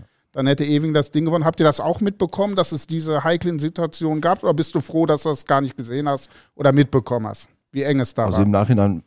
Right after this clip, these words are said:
Speaker 2: ist man froh.
Speaker 1: Mhm.
Speaker 2: Man hörte nur irgendwie die letzten paar Minuten, äh, dass, äh, Söllerholz wohl Bernd stark gewesen war, auch
Speaker 1: Ja.
Speaker 2: in Unterzahl.
Speaker 1: Ja.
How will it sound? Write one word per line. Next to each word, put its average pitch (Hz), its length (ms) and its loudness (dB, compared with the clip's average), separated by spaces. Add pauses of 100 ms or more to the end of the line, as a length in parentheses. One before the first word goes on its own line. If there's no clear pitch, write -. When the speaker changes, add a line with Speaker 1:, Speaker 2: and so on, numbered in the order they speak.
(120)
Speaker 2:
ist 123 220 -4
man 104 140 2
froh. 175 420 0
Speaker 1:
Mhm. 139 220 -8
Speaker 2:
Man 107 120 2
hörte 127 460 4
nur 123 240 2
irgendwie 131 320 2
die 110 120 0
letzten 123 360 -2
paar 120 160 0
Minuten, 117 840 -4
äh, 107 40 -18
dass, 104 320 -6
äh, 90 680 -6
Söllerholz 131 420 2
wohl 127 80 -2
Bernd 107 300 0
stark 120 260 -6
gewesen 110 320 -2
war, 104 160 -4
auch 117 60 0
Speaker 1:
Ja. 135 80 4
Speaker 2:
in 117 80 4
Unterzahl. 160 560 -2 (520)
Speaker 1:
Ja. 117 120 -12